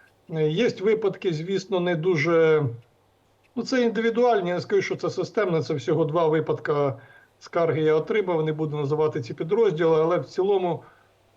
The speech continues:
е... в цілому скарги на забезпечення, що там, е...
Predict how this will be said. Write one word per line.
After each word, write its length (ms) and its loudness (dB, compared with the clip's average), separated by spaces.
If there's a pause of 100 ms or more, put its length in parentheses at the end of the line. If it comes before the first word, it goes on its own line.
е... 40 -14 (1600)
в 100 -20
цілому 1080 2
скарги 500 0
на 420 2
забезпечення, 1000 -2 (600)
що 220 -4
там, 280 0
е... 600 2